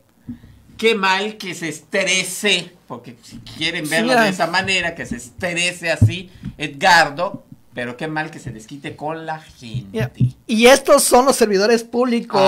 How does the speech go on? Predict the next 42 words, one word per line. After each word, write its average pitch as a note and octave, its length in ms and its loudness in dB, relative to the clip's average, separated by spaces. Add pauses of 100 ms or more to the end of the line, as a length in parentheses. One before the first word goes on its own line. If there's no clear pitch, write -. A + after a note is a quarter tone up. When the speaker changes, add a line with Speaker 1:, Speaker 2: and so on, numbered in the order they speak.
Speaker 1:
Así E3+ 420 -2
es. A#2+ 120 -4
Speaker 2:
que G3+ 80 2
tenemos A3 680 2
en G#3+ 120 -2
las F3+ 160 -2
secretarías, F3 680 -2
Speaker 1:
Los - 100 -4
Speaker 2:
¿eh? G#3 40 -2
Speaker 1:
servidores D#3+ 560 -2
de C#3 100 -2
la B2 160 -2
nación. B2 400 0 (220)
Speaker 2:
Estos C4+ 360 0
son C4 180 4
los B3 100 0
servidores A#3 400 4
públicos B3 420 4
que A3 420 6 (440)
a A3 160 8
la A3 160 8
primera C#4+ 480 10
oportunidad A3 840 6 (160)
le G#3+ 180 0
echan A#3 340 0
vivas A#3 340 2
a G3+ 40 -2
las F3 140 -2
mujeres A3+ 400 0
en A3 80 -8
sus F3+ 140 -6
redes G#3 220 -2
sociales. D#3 600 -8
Speaker 1:
Es D#3 320 0
correcto. F3 220 2
Speaker 2:
Pero A3 140 8
cuando A3 240 6
cierran C4 640 8 (140)
o F#3+ 220 4
asientan B3 540 4
el F3+ 140 0
teléfono, D4+ 580 2